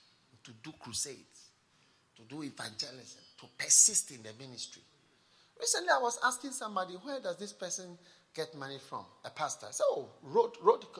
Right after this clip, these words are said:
the road contractor. He does road contracts." This one does this business. Businesses. They are businessmen.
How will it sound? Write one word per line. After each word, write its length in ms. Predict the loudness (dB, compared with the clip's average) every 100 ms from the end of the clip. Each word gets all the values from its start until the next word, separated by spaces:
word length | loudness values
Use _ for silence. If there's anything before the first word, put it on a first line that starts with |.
| -8
the 120 | -4
road 160 | 2 2 2
contractor. 460 | -12 -12 -14 -16 -20 -20 _ _ _ _ _ _ _ _ _
He 60 | -8
does 240 | -6 -4
road 220 | -2 -4 -2
contracts." 640 | -8 -6 -14 -14 -18 -18 _ _ _ _ _ -20 -20 _ _ _ _
This 160 | -8 -2
one 180 | -2
does 260 | 0 -4 -4
this 240 | -6 -4 -4 -4 -18 -2
business. 380 | 0 0 -6 -14 10
Businesses. 800 | 10 10 4 0 0 -8 -12 -14 _ _ _ _ _ _ _ _ _ _ _ _ _ _ _ _ 0
They 100 | 4
are 120 | 4
businessmen. 520 | 2 -2 -6 -10 -14